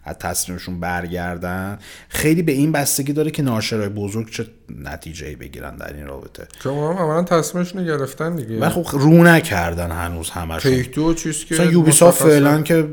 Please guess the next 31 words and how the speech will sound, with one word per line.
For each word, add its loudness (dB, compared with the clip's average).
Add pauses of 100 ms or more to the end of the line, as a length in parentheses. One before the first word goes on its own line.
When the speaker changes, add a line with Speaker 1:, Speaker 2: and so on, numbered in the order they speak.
(120)
Speaker 1:
همون -4
شصته، 0 (800)
تیک 2
تو -2
مثلاً 0 (600)
یه -2
دونه 0
بازیش -2
اینجوری، -8
اکتیویژن -4
باز -2
مثلاً -4 (420)
کال -4
آف -8
دیوتیش -10
کیس -2
خاصه. -2 (720)
Speaker 2:
بعید -4
می‌دونم -2
ولی -2
بازی -2
دیگه -4
شو -8
زیر -10
هفتاد -8
بدم -6
اکتیویژن. -8
Speaker 1:
بعد 2
ببینیم 4
که 0
چه 0